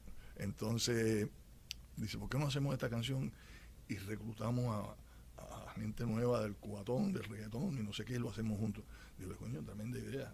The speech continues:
Ahora yo no voy a poner a llamar a esta gente". Dice, "No, no, no te ocupes". Entonces, él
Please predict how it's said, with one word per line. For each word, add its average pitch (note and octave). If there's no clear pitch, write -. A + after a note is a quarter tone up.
Ahora G#2+
yo G2
no E3+
voy A2
a -
poner G#2
a -
llamar G2+
a F2+
esta F#2+
gente". B2+
Dice, A#2
"No, C#3
no, D3+
no C#3
te B2+
ocupes". A#2+
Entonces, C#3+
él C3+